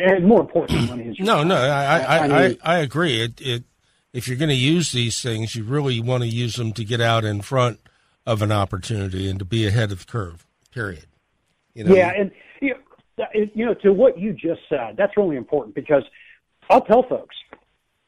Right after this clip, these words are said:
Speaker 1: you know, look in your systems, look in your bid matching systems, look in sam, look, you know, whatever systems you use, and when you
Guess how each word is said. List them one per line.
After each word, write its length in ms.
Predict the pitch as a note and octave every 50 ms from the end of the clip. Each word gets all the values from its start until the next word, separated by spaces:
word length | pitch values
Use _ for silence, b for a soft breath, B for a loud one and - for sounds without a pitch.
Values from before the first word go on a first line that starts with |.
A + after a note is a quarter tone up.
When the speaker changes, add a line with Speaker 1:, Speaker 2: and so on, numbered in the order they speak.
| _ _ _ - _
Speaker 1:
you 120 | - F#3+
know, 140 | G3 F#3 - -
look 240 | E3+ F3+ A3 A3 -
in 100 | B3+ A#3
your 140 | G#3 G3+ - - -
systems, 340 | G3+ F#3+ - - C3+ A2+ -
look 180 | E3+ G3+ G#3
in 60 | C4 B3+
your 80 | B3+
bid 200 | B3+ - D3+ F3+
matching 380 | G3 F3 D3 C3+ - - - A2
systems, 420 | - - C3 A2 - - - - _ - - - _ b b b b b b b b -
look 180 | C3+ D#3+ F3+ -
in 140 | G#3+ F#3 - -
sam, 460 | - C3+ C#3 D3+ C#3 B2 A2+ G2+ G#2
look, 180 | C3+ E3+ F3+ F3+
you 140 | - E3+ E3+
know, 440 | D#3 D#3 D#3 D#3 D3 C#3+ C#3 B2+ A#2+ B2 C3
whatever 300 | C#3 D3 D#3+ E3+ F3 E3+
systems 400 | - - F#3 E3 - - D#3 C3+
you 80 | C3+ E3
use, 380 | G#3 C4 D4+ F#3+ C3+ B2+ C3+ - _ b b b b b b b _ -
and 420 | F#3 F#3+ F#3 F#3 F3 E3+ D#3+ - - _ _ _ _ _ _ _
when 160 | - F3+ F#3 F3
you 80 | E3+